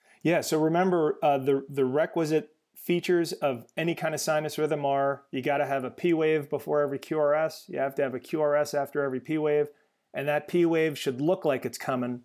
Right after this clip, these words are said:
from the sinus node. Namely, that P wave should be upright in lead one and upright in lead A V F, because lead one sits out to, uh, sits out to the patient's left. So if the beat's coming from the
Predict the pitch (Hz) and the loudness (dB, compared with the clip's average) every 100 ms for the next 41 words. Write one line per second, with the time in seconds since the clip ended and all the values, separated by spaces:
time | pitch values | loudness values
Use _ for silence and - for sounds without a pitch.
0 | _ - 143 131 127 - 127 127 113 113 | _ -4 0 0 0 0 0 0 -4 -8
1 | 107 - - 135 135 135 131 131 - 135 | -12 -12 -2 0 2 0 0 0 0 2
2 | 127 120 123 117 120 135 135 147 135 131 | 2 0 -4 -4 -2 0 2 2 2 2
3 | 131 123 120 127 151 156 _ _ _ _ | -2 -2 -2 -2 -2 -6 _ _ _ _
4 | 120 127 - 127 135 123 123 127 120 120 | -8 -2 -2 0 2 2 0 -4 -2 -2
5 | 120 120 113 113 104 - 110 117 110 - | 0 0 0 -2 -4 -8 -6 -4 -4 -6
6 | _ _ _ _ _ 127 117 127 135 139 | _ _ _ _ _ 0 2 2 0 -2
7 | 120 123 120 - 127 - 123 113 - - | -2 2 0 0 -10 -2 -2 -2 -6 -2
8 | 117 - - 117 - 120 110 - 120 139 | -2 -4 -6 -4 -2 -4 -4 -2 2 2
9 | - - 110 107 _ _ _ _ - 113 | 0 -4 -4 -4 _ _ _ _ -6 -4
10 | 110 110 127 117 135 120 120 123 117 107 | -4 0 0 0 -4 -4 -2 -2 -2 -4